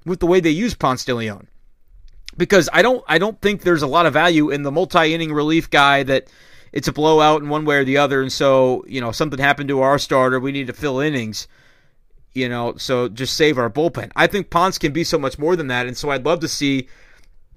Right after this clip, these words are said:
be a little bit strategic. Say there's a game where Dakota Hudson only goes four or five innings, but it's a, it's a two to one Cardinals lead, and he's just got his pitch count up, and, and the opportunity to pinch hit, you know, comes about, and you gotta take it. You gotta go for the runs. Okay,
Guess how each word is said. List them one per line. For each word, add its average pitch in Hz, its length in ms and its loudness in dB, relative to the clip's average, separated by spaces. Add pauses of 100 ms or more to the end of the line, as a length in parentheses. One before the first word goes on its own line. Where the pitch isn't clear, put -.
be 185 140 -2
a 240 60 0
little 185 180 2
bit 135 220 -2
strategic. 123 480 -8
Say 170 180 2
there's 190 160 2
a 175 60 -4
game 180 220 -2
where 180 100 0
Dakota 175 340 0
Hudson 165 320 0
only 151 320 -4 (300)
goes 175 260 4
four 156 300 0
or - 20 0
five 156 320 2
innings, 170 260 -2
but 151 160 0
it's 147 140 -4
a, 131 140 0 (340)
it's - 140 -6
a 143 40 -4
two 180 220 0
to 175 80 4
one 165 260 0
Cardinals 160 440 2
lead, 175 340 2
and 151 80 -4
he's 143 180 -6
just 165 200 -6
got 160 160 2
his 151 100 -4
pitch - 240 -2
count 165 240 -2
up, 175 220 0
and, 139 160 -6 (320)
and 131 420 -6
the - 340 -6
opportunity 170 600 -4
to 156 80 -4
pinch 170 320 -2
hit, 185 340 2
you 170 140 -6
know, 175 140 0
comes 185 240 -4
about, 180 220 2
and 180 80 -8
you 156 80 -2
gotta 190 140 0
take 220 240 4
it. 110 80 -8
You 104 60 -8
gotta 151 140 2
go 170 120 0
for 156 100 -8
the 170 80 -2
runs. 185 300 2
Okay, 165 300 -2